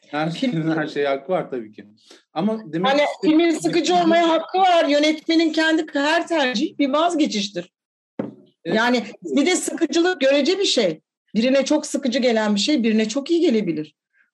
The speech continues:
Speaker 2: Bir şiiri
Speaker 1: Yani
Speaker 2: çok
Speaker 1: şimdi
Speaker 2: beğenen bir insan öbür şiirden hiçbir şey anlamayabilir. Yani sanat eserini direkt bir kelimeyle, em, yaftalamak iyi bir şey gibi gelmiyor bana açıkçası.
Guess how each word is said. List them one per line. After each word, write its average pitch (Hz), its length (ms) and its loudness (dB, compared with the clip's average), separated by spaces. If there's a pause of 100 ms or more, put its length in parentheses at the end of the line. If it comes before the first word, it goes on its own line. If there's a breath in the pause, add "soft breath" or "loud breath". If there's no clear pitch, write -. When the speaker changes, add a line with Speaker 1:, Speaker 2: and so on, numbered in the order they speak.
(120)
Speaker 2:
Bir 226 100 0
şiiri 262 320 0
Speaker 1:
Yani - 100 -2
Speaker 2:
çok 269 120 -4
Speaker 1:
şimdi 214 220 -2
Speaker 2:
beğenen 233 240 2 (120)
bir 196 100 -4
insan 208 300 -2
öbür 254 180 0
şiirden 247 340 -2
hiçbir - 200 -2
şey 262 140 -2
anlamayabilir. 285 960 0
Yani 220 240 2
sanat 269 360 0
eserini 277 800 0 (320 soft breath)
direkt 269 380 0
bir 277 200 -2
kelimeyle, 254 680 2
em, 196 500 0
yaftalamak 247 800 -2
iyi 240 160 0
bir 226 60 -2
şey - 300 -10
gibi 208 120 -2
gelmiyor 233 440 0
bana 156 160 -2
açıkçası. - 680 -8